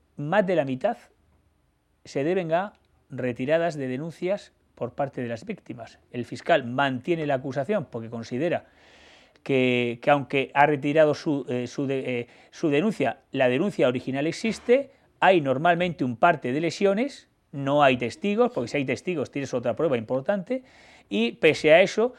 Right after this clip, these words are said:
consideramos que puede dictarse una sentencia de condena. El criterio general es que, por parte de los órganos judiciales, es absolver, porque falta el elemento de prueba de cargo fundamental, que es la, la declaración de la víctima.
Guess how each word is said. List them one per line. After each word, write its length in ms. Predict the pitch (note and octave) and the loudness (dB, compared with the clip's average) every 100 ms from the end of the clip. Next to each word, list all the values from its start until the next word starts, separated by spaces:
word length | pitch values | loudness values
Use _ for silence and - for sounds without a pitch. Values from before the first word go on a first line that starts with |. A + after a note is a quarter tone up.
| - _ | -20 _
consideramos 560 | - B2+ D3 C#3+ F#3 - | -6 -2 2 4 6 4
que 120 | B2+ | 0
puede 240 | D#3 D#3+ | 2 2
dictarse 360 | C#3+ - E3+ D3 | 2 0 -2 -2
una 80 | A#2+ | -6
sentencia 340 | A2+ A2+ A2+ | -10 -10 -10
de 80 | G#2 | -12
condena. 380 | G#2+ - - _ - - | -14 -20 -20 _ -20 -14
El 140 | - A#2 | -8 -4
criterio 320 | B2+ C#3+ D3 | -2 0 0
general 480 | D#3+ D#3 F3 G#3+ B3 - _ | 2 4 6 4 2 -12 _
es 200 | - D#3 | -2 -2
que, 320 | - F3 G#3 D3 | 2 2 2 -2
por 140 | B2 | -4
parte 260 | C3+ B2 B2+ | -4 -4 -6
de 80 | A2+ | -8
los 120 | A2+ | -6
órganos 180 | C3 A2+ | -6 -2
judiciales, 480 | F3+ D3+ D3+ G3 - - | -2 -2 -4 -4 -12 -8
es 200 | D3 - | -8 -8
absolver, 460 | - - D3+ G#3+ - _ _ _ _ | -12 -6 -2 -2 -4 _ _ _ _
porque 220 | - A2 | -10 -8
falta 280 | A#2 C#3 D3+ | -4 -2 0
el 60 | B2+ | 0
elemento 400 | A2+ C3+ C#3 C#3 | -2 -6 -8 -8
de 80 | A#2+ | -6
prueba 240 | B2+ C3+ | -4 -4
de 80 | A#2+ | -4
cargo 200 | C3 B2+ | -4 -8
fundamental, 600 | B2 G#2+ G#2+ G#2 A#2+ - _ _ _ _ _ _ | -10 -16 -16 -12 -10 -10 _ _ _ _ _ _
que 220 | - A2 C#3+ | -6 -4 -4
es 160 | - | -6
la, 360 | - A2 G#2+ - | -12 -8 -8 -8
la 180 | A#2 A#2 | -2 -2
declaración 420 | A2 A2+ G#2+ C3 | -2 -4 -6 -8
de 80 | A2 | -10
la 80 | G#2 | -10
víctima. 380 | G2 _ _ | -14 _ _